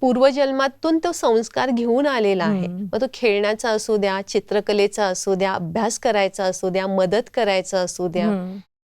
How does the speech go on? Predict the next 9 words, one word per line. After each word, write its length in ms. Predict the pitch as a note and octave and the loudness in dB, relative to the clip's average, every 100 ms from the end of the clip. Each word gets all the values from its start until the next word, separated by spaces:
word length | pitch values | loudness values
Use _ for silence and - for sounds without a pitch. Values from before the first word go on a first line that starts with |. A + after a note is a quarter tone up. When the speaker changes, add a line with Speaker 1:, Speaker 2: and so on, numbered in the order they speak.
| _ _ _ - | _ _ _ -2
Speaker 1:
तो 100 | E4 | -2
संस्कार 680 | - D#4 A#3+ B3+ - D#4 D#4 | 2 2 2 2 -2 -2 0
जो 100 | D4+ | 0
आहे 200 | C4+ D#4 | 0 -2
त्या 160 | E4 | -6
संस्कारानुसार 1040 | D#4 - A3 A3 - D4 D4 D4 C#4+ E4 E4 | -6 0 0 0 0 0 0 0 -2 -2 0
जर 120 | F4 E4+ | 0 0
तुम्ही 160 | D#4 | -2
त्याला, 360 | C#4+ C#4 C#4 | 0 2 2